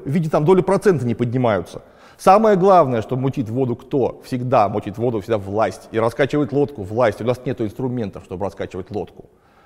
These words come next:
Лодку всегда раскачивает капитан, который рулит на айсберг, который виден, но он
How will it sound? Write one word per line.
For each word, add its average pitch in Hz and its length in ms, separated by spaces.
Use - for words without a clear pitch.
Лодку 165 480
всегда 147 280
раскачивает 120 500
капитан, 135 920
который 120 380
рулит 139 320
на 143 260
айсберг, 117 540
который 123 340
виден, 151 520
но 139 120
он 175 420